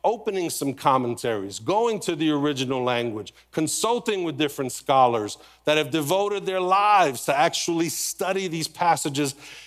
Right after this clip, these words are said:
in depth. They're a resource to us. They're a gift. Uh, it, it's one of the reasons why l-, late in life I've enrolled in seminary classes,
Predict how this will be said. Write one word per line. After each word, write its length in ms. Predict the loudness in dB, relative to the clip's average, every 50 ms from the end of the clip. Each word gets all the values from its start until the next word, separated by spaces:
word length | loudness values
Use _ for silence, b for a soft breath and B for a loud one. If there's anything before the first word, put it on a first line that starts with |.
| B B -6
in 260 | -4 -4 -4 -4 -4
depth. 300 | -4 -2 -2 -2 -4 -4
They're 220 | -2 0 2 2 2
a 60 | 0
resource 600 | 0 0 2 2 2 2 0 0 0 -2 -2 -4 -6
to 140 | -6 -6 -6
us. 260 | -4 -6 -6 -6 -4
They're 180 | -2 -2 -2 -2
a 40 | -4
gift. 680 | -6 -2 0 0 0 0 -2 -10 -12 -12 -16 -16 -18 _ _ _ _ _ _ _ _ _ _ _ _ _ _ _ _ 0
Uh, 140 | 0 2 2
it, 320 | 2 0 0 0 -4 -6 -4
it's 180 | -2 -2 -2 -2
one 140 | -2 0 0
of 60 | 0
the 100 | 0 -2
reasons 260 | -2 -2 -2 -2 -2
why 500 | 0 2 4 4 6 4 4 2 -2 -8 -12 _ _ _ -10
l-, 120 | -10 -10 _ -4
late 300 | -2 0 0 0 0 0
in 120 | -2 0
life 300 | 4 4 4 4 4 4
I've 280 | 4 4 4 2 0 0
enrolled 460 | 0 0 2 2 2 2 0 0 -2
in 80 | -4 -4
seminary 560 | -4 -4 -2 -2 -2 -2 -2 -2 -2 -4 -2
classes, 560 | 0 2 2 2 2 0 -2 -6 -10 -12 -10